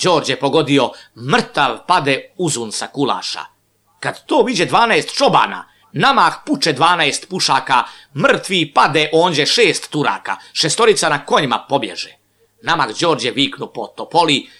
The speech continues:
te sakupi još te više društva. Sve po tragu Turke počeraše, do Sibnice sela doćeraše,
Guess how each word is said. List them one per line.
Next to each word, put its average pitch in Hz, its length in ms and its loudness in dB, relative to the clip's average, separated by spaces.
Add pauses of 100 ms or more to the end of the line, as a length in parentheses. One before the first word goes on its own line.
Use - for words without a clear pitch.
(120)
te 151 120 -2
sakupi 214 480 -2
još 226 180 4
te 233 80 4
više - 260 2
društva. 131 540 -6 (360)
Sve 262 360 0
po 143 100 -2
tragu 156 420 0
Turke 151 400 -2
počeraše, 151 640 0 (260)
do 151 140 -2
Sibnice 147 680 -4
sela 147 300 0
doćeraše, 107 560 -6